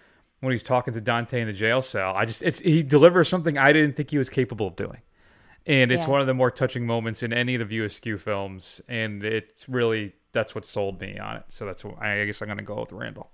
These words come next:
Speaker 2: Uh, what is your favorite reference in this movie? And that can be two outside things or two inside the View Askew universe.
Speaker 1: I feel like, 'cause it's symbolic as well as a really great visual, is just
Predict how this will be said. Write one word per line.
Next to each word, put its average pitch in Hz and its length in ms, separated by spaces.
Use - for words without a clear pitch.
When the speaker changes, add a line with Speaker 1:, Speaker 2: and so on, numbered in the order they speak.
Speaker 2:
Uh, 202 240
what 233 220
is 226 180
your 202 260
favorite 196 640
reference - 920
in 160 120
this 147 160
movie? 139 220
And 202 120
that 214 140
can 240 120
be 196 380
two - 220
outside 180 420
things 165 300
or 165 60
two 156 420
inside 160 420
the 131 60
View 123 180
Askew - 240
universe. - 280
Speaker 1:
I 196 140
feel 285 760
like, 208 560
'cause 151 180
it's - 240
symbolic 156 1040
as 131 200
well 135 280
as 123 100
a 120 60
really 123 380
great 120 340
visual, 113 600
is 135 160
just 139 320